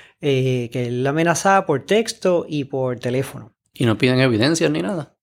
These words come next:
Speaker 1: Y, bueno, en la vista, eso fue lo que yo llevé. Yo llevé todos los récords de texto entre ellos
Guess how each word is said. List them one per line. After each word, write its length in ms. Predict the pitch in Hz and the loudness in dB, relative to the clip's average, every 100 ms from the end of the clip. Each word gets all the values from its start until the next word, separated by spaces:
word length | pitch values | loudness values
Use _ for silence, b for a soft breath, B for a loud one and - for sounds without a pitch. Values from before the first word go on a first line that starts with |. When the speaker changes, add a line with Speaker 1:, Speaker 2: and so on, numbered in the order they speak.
| _ | _
Speaker 1:
Y, 380 | 143 139 - _ _ | -6 -6 -8 _ _
bueno, 380 | 135 156 135 123 | 0 2 2 0
en 260 | 147 139 131 | -2 0 0
la 120 | 123 | 2
vista, 580 | 190 220 - 120 120 - | 2 2 0 -2 -2 -6
eso 180 | 143 123 | -4 -2
fue 140 | 127 196 | 2 2
lo 80 | |
que 100 | 143 | 2
yo 80 | 113 | 0
llevé. 480 | 120 123 123 110 110 | 0 0 0 -4 -8
Yo 120 | 131 127 | -10 -4
llevé 360 | 127 147 180 | 2 4 2
todos 400 | 185 - 139 143 | 0 -2 0 2
los 160 | 170 160 | 0 0
récords 300 | 185 180 170 | 0 0 0
de 100 | 170 | 0
texto 500 | 170 185 - - 135 | 0 0 -2 -4 -4
entre 380 | 135 131 131 151 | -4 -2 0 2
ellos 360 | 131 123 147 | 0 -2 -10